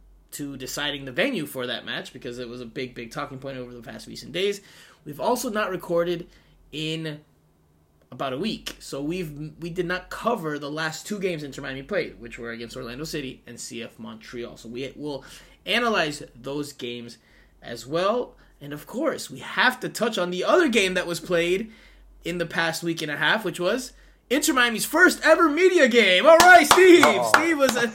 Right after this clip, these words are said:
Speaker 2: <laughs> Well, I, I
Speaker 1: Steve
Speaker 2: didn't even know what you were gonna say then.
Speaker 1: <laughs>
Speaker 2: I, I,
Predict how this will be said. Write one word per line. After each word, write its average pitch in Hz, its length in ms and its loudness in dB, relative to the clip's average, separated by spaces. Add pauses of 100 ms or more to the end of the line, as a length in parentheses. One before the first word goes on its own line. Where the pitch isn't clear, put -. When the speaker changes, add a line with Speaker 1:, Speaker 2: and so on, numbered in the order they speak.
Speaker 2:
<laughs> - 100 -4
Well, 233 100 6
I, 226 40 8
I - 20 6
Speaker 1:
Steve 294 240 6
Speaker 2:
didn't 262 160 -4
even 220 100 -2
know 190 120 4
what 170 100 -2
you 156 80 2
were 156 60 2
gonna 151 180 -2
say 220 340 -2
then. 113 260 -6 (180)
Speaker 1:
<laughs> - 180 -16
Speaker 2:
I, - 60 -2 (360)
I, 214 560 0